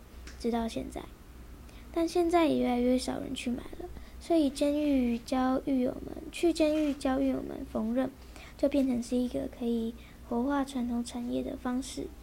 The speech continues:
然后嘉义市的市长也有在推广这个，这个东西，所以渐渐就提升了知名度。现在这真车行还用，还有办法用刺绣做出一幅一幅的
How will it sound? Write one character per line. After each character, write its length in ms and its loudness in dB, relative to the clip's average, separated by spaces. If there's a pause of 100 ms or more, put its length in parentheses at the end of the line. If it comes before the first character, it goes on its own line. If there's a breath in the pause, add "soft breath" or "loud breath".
(560 loud breath)
然 160 0
后 180 2
嘉 180 4
义 160 4
市 240 2
的 200 2
市 200 -2
长 140 -4 (140)
也 120 0
有 140 0
在 220 -2
推 260 -2
广 300 -6
这 80 -6
个， 100 -4 (200)
这 120 -2
个 80 -2
东 240 -6
西， 240 -8 (500 loud breath)
所 140 4
以 140 8
渐 180 6
渐 160 6
就 100 8
提 220 0
升 200 0
了 100 0
知 180 -2
名 240 2
度。 180 -2 (840)
现 220 2
在 240 6
这 200 4 (240)
真 220 4
车 200 4
行 260 0
还 220 0
用， 320 2 (300)
还 100 0
有 80 8
办 220 4
法 140 -4
用 200 0
刺 280 0
绣 260 2 (340 loud breath)
做 160 2
出 160 -2
一 140 2
幅 260 -6
一 120 0
幅 280 -12
的 320 -6